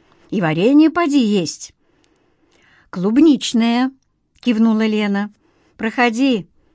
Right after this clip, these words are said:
а то остынут". Упрашивать Паровозникова не пришлось. Он довольно быстро управился с оладьями, откинулся на спинку стула и закурил.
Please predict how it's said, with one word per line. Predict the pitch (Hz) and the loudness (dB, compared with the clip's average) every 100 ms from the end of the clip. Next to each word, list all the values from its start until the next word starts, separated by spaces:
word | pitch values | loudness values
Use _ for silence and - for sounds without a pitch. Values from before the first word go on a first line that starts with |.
| _ _ _ | _ _ _
а | - | -12
то | 175 233 | -4 0
остынут". | 214 - 277 269 175 147 - _ _ _ _ _ _ _ _ _ | 0 -2 2 2 2 -4 -16 _ _ _ _ _ _ _ _ _
Упрашивать | 240 226 285 330 294 269 277 - | -4 -2 0 0 -2 -4 -4 -4
Паровозникова | 233 214 214 247 226 233 214 208 214 - | -4 -2 0 0 -2 -4 -6 -8 -8 -6
не | 190 | -4
пришлось. | 226 214 202 180 156 156 - - _ _ _ _ _ - - | -4 -6 -10 -8 -8 -8 -14 -20 _ _ _ _ _ -20 -8
Он | - 262 226 | 0 2 2
довольно | 214 208 208 202 | 0 0 0 0
быстро | 208 202 - 190 | -2 -4 -6 -8
управился | 185 190 180 180 175 | -6 -6 -4 -6 -8
с | 180 180 | -10 -8
оладьями, | 170 202 226 226 240 233 233 _ _ _ | -4 -2 -2 0 0 0 -6 _ _ _
откинулся | 208 233 - 220 196 - | -6 -4 0 0 0 -4
на | 185 196 | -6 -6
спинку | - 214 170 170 | -6 -6 -6 -8
стула | 156 - 269 247 | -10 -4 -2 -2
и | - 208 | -2 -4
закурил. | 202 - 208 180 156 | -6 -6 -6 -4 -8